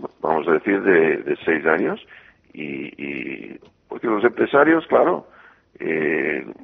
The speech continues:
son los que crean el, el trabajo y el, y el paro es el, el problema que más acuciante en este momento. Tres millones de parados, no hemos, eh, podido bajar de tres millones de parados y en esta, en este periodo expansivo después de la crisis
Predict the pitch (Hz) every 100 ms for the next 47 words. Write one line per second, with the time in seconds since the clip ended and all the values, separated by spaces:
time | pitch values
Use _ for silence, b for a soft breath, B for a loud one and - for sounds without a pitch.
0 | - - - 101 139 - 117 107 107 123
1 | 139 92 - 73 - 71 104 165 - -
2 | - 73 71 - - 71 - 60 69 101
3 | 143 127 101 - b b b _ 76 87
4 | 80 76 107 135 - 82 76 76 - -
5 | - 98 - - - 78 76 - - -
6 | - 180 - 95 b b b - 67 67
7 | 82 110 139 147 - 76 92 143 110 123
8 | 147 135 - - - b b b b -
9 | 85 87 98 110 160 131 98 107 92 85
10 | 80 78 73 76 80 82 98 123 139 151
11 | 196 220 b b b b _ _ 131 120
12 | 104 80 - _ 92 90 98 - 92 90
13 | 87 85 95 98 - - 110 113 104 82
14 | 90 - 95 90 - 139 117 85 76 -
15 | 87 92 95 - 135 139 -